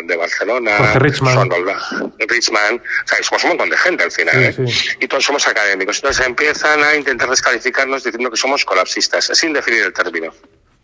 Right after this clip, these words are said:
Speaker 1: Entonces, como no defines el término, no defines para empezar que es un colapso,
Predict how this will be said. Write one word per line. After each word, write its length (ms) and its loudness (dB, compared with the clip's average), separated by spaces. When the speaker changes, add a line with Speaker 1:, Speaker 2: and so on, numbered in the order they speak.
Speaker 1:
Entonces, 320 0
como 160 2
no 80 4
defines 320 0
el 80 0
término, 320 2
no 120 -2
defines 300 0
para 100 0
empezar 260 0
que 80 -2
es 80 -2
un 80 -2
colapso, 440 0